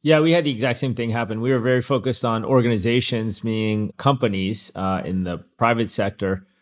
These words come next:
who were, uh, just trying to modernize their infrastructure and take advantage of new technology.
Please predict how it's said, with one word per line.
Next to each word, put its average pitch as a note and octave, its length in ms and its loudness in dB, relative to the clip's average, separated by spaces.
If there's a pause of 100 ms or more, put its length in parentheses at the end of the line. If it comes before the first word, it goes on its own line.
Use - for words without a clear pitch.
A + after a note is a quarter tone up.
(200)
who A2+ 180 2
were, G2 440 4
uh, F#2 220 -2
just A2 300 -4
trying G#2+ 320 0
to G#2 260 -2
modernize G#2 640 0
their F#2 180 -2
infrastructure A2 760 -2
and G2 180 -4
take A2 200 -4
advantage G#2 320 -4
of G2 80 -4
new G#2+ 160 -2
technology. A2 680 0